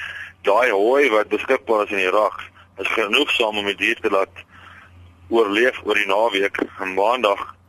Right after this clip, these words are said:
as ons nou besef die diere het nou nie hulle, hulle, ehm, meer gekonsentreerde kos gekry nie, dan kan hulle dit weer kry. Maar hulle sit in 'n situasie waar hulle geen kos kry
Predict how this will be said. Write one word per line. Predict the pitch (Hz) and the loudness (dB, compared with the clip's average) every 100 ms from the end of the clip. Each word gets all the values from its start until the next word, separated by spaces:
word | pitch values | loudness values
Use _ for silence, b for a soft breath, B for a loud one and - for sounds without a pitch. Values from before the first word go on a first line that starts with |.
| _ - | _ -6
as | 110 123 | -2 -2
ons | 113 | 0
nou | 110 | -2
besef | 95 92 117 104 | 0 -2 0 -2
die | 98 | -2
diere | 98 104 | 0 0
het | 101 | 0
nou | 95 101 | -2 -2
nie | 101 | 0
hulle, | 95 95 - - | 0 -2 -4 -12
hulle, | 87 92 92 | -4 -2 -2
ehm, | 90 92 90 87 85 - _ | -2 -2 0 -4 -8 -20 _
meer | 90 107 110 | -4 -2 -2
gekonsentreerde | - 104 95 95 110 117 104 - | -2 -4 -2 -6 -2 0 0 0
kos | 117 113 - | -2 -2 -6
gekry | 131 131 | -4 -4
nie, | 98 87 - B B B B _ _ _ | -2 -8 -10 B B B B _ _ _
dan | 101 104 101 | 0 0 0
kan | 107 | -2
hulle | 101 98 92 | 0 0 -2
dit | - | 0
weer | 95 - | -2 0
kry. | 117 95 - - | -2 0 -2 -2
Maar | 90 | -2
hulle | 95 | 0
sit | 123 123 | -2 -2
in | 117 | -4
'n | - | -4
situasie | 104 95 90 90 98 | -2 0 0 0 0
waar | 92 | 0
hulle | 90 - | 0 0
geen | 135 135 | 0 -2
kos | 104 92 - | -2 -4 -4
kry | 87 90 | -2 -2